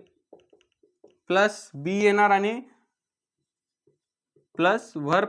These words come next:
plus आयएनजी plus object plus other words. तर अशा पद्धतीने हा फॉर्म्युला आहे. हा फॉर्म्युला आहे मित्रांनो तुमचा सा-,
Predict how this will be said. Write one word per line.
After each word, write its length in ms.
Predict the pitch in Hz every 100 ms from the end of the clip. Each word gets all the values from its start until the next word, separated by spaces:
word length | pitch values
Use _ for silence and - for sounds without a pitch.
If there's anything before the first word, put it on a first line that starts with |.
| -
plus 240 | 180 170
आयएनजी 460 | 139 127 117 104 95 - _ _ _ _ _ _ _
plus 180 | 156 185 185
object 760 | 151 147 143 185 226 - _ - _ _
plus 520 | 160 185 214 - - 160
other 300 | 190 190 160
words. 220 | 117 107 - - _ _ _ _ _ _ _ _ _ - - _ _ _ _ _ _ _ -
तर 120 | 185
अशा 300 | - 170 -
पद्धतीने 480 | 202 202 196 196 202
हा 140 | 190
फॉर्म्युला 460 | 190 196 185 196 185
आहे. 180 | 180 180 - _ _ _
हा 200 | - 226
फॉर्म्युला 400 | 247 220 220 220
आहे 160 | 214 220
मित्रांनो 440 | 214 208 214 214
तुमचा 400 | 214 208 202 226 - - _
सा-, 640 | - - 208 202 196 180